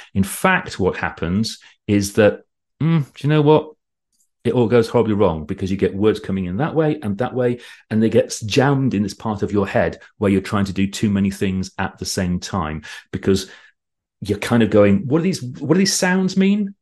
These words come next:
And what do these things that I'm seeing mean at the same time?" Okay. Uh, drop in a talking head. You've seen me do this a lot as the slides have gone on. This is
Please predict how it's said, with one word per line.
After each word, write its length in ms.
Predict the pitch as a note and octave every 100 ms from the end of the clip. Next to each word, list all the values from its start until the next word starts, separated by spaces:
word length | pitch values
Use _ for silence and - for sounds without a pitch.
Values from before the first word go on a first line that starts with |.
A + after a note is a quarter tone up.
| _ B2
And 280 | A#2 A2+ - -
what 180 | A2+ D#3+
do 60 |
these 200 | D3 -
things 380 | - G3+ F3+ D3+
that 120 | C#3+
I'm 160 | A#2+ A2+
seeing 460 | - G3 A2+ G2 G2
mean 440 | G2+ G2 F#2+ G#2+
at 140 | G#2+ -
the 60 |
same 280 | - F#2+ F2+
time?" 260 | - C#2 C2+ _ _ _ _ _ _ _ _ _
Okay. 220 | - - - - - - - -
Uh, 80 | -
drop 240 | - G3
in 60 | G3+
a 40 |
talking 300 | G#3 G3+ G3
head. 320 | F#3 A#3+ G3
You've 140 | A2+ -
seen 220 | E3 D3+
me 120 | C#3+
do 240 | C#3+ D3
this 500 | C3+ D3 - - - -
a 100 | A#2
lot 580 | A2+ B2 D3+ A2 - -
as 160 | G2 G2+
the 80 |
slides 420 | - G2 F#2+ F2+ -
have 140 | E2
gone 220 | F2 F2+
on. 240 | G2 C#3 B2+
This 200 | B2 A#2
is 240 | G2